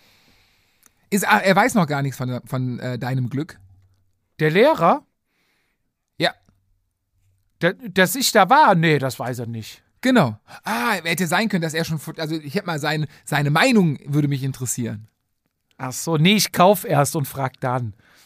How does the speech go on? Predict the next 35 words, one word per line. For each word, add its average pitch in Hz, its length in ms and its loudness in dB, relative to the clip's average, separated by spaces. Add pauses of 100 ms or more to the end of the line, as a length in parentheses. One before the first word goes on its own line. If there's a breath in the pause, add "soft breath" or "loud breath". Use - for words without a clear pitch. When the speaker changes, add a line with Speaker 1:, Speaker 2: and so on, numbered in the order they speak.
(920 soft breath)
Speaker 1:
Ah, 202 200 2
okay. 151 560 0
Da 143 80 -6
bin 226 140 -4
ich, 330 60 0
ja, 320 180 4
ich, - 260 -4
da 233 80 2
bin 240 180 -4
ich 247 140 -4
mal 247 160 -2
gespannt, 156 480 -4
was 143 160 -8
er 190 220 -6
dazu 185 280 -8
sagt. 131 280 -8
Er 156 160 -8
ist 160 80 -10
ja 165 160 -4
doch, 160 240 -8
äh, 147 360 -4 (840 soft breath)
auf 147 140 -2
jeden 208 200 2
Fall 190 320 -2
eine 180 200 -4
Meinung, 180 340 -2
die 175 100 -4
man, 170 240 -6
äh, 156 340 -6
ja, 127 200 -8 (1300 soft breath)
die 226 280 0
bei 180 120 0
uns 233 300 -2
regional 208 540 0
zählt. 123 520 -6